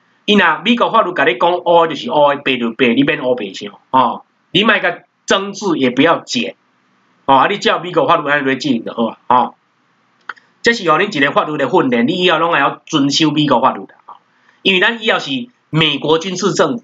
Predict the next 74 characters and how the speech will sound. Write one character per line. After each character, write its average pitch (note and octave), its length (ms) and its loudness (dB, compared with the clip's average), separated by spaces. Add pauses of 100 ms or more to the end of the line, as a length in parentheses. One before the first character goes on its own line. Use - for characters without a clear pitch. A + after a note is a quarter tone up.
(140)
呢， F2+ 60 -14 (1120)
你 - 80 2
甲 E3+ 100 2
你 F#3 140 -2
管 D#3 240 2
的 A2 80 -12
呢。 F#2+ 200 -14 (260)
啊， G3+ 100 2
咱 A#3 100 4
下 A3+ 220 0
面 G3+ 160 -6
是 C#3 100 -12
伊 C#3 140 -4
的 C#3+ 80 0
台 D3 180 -2
湾 E3 140 -2
民 C3+ 160 0
政 C3 240 0
府 - 160 -20
呢。 - 100 -20
啊， F#3+ 80 0
你 G#3 100 -4
爱 G#3+ 80 4
守 G3 180 -4
法 F3+ 120 2
律 D#3 80 -4
无？ - 240 -6 (220)
爱 C3+ 180 2
无？ B2 240 -4
你 F#3+ 80 0
爱 G#3+ 80 4
守 G3+ 160 -2
美 F#3+ 140 -4
国 E3+ 100 2
法 E3 120 2
律 B2+ 100 -8
无？ A2+ 180 -8
我 G#3+ 100 4
即 A3+ 120 -2
摆 A3+ 140 2
问 D3+ 140 -8
你 F#3+ 80 -2
上 C3 360 0
基 D#3 180 2
本 F3+ 160 2
的 D3 80 0
问 A#2 220 -4
题， G2+ 240 -10 (360)
你 A3 140 2
免 G#3 180 0
啊 G3 120 2
做 F#3+ 220 0
一 A#2+ 100 -4
个 A#2+ 160 4
合， C3+ 260 0 (220)
合 E3 400 2
格 B2 160 2
的 A#2+ 80 4
台 B2 140 -2
湾 C3 140 0
官 B2 200 2
员， A2+ 200 0
足 - 160 0
简 D#3 180 0
单 D#3 120 2
的， C#3+ 80 -6
甲 C3 200 0
我 C#3+ 40 2
守 D3 160 -4
法 C#3 140 2
律 A#2+ 100 -4
就 G2+ 160 -10
好 A2+ 120 -18
啊。 - 40 -20